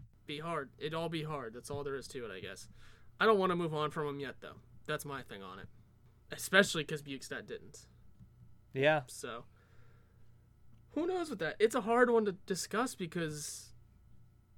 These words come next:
Speaker 1: I mean, this offseason is gonna be so weird for us. All of it's gonna be hard to discuss. But for McCann himself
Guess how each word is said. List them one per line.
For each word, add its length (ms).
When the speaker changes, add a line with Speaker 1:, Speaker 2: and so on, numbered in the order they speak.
Speaker 1:
I 60
mean, 140
this 180
offseason 380
is 100
gonna 140
be 80
so 340
weird 260
for 160
us. 220
All 180
of 60
it's 120
gonna 160
be 80
hard 220
to 60
discuss. 680
But 140
for 140
McCann 400
himself 720